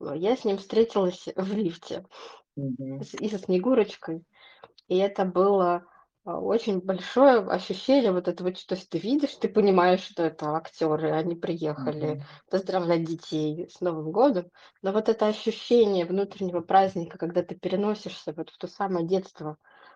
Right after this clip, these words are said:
Speaker 1: когда ты во
Speaker 2: Мгм.
Speaker 1: всё в это верил, оно снова начинает просыпаться. Ну, по крайней мере, у меня. Для меня это очень поддерживающая история.
Speaker 2: Мгм.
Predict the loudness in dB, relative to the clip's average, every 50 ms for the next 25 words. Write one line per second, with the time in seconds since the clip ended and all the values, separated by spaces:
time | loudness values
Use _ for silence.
0 | _ _ _ -6 -4 0 2 2 2 2 2 0 0 -2 -4 -6 -8 -10 -10 -4
1 | -4 -4 -2 -2 -4 -4 -4 -4 0 2 2 4 4 2 2 0 -2 _ _ _
2 | _ _ _ _ -8 -6 -4 -2 -4 -4 -4 -2 2 4 4 4 4 2 2 0
3 | -2 -6 -10 -6 -4 -2 -2 -2 -4 _ -14 -14 -12 -14 -14 -10 -10 -10 -10 -10
4 | -10 -10 -10 -10 -10 -6 -2 -2 -2 0 0 0 0 0 0 0 -2 -4 -4 -6
5 | -8 -10 _ -6 -6 -4 -2 0 0 0 0 0 -2 -2 -2 -2 -4 -8 -12 -12
6 | -8 -10 -10 -6 -4 -4 -4 -4 -8 -12 -12 -10 -12 -12 -14 -14 -16 -14 -14 -14
7 | -14 -14 -10 _ -4 -4 -2 -4 -6 -6 -8 -8 -10 -10 -10 -10 -8 -8 -10 -12
8 | -14 -20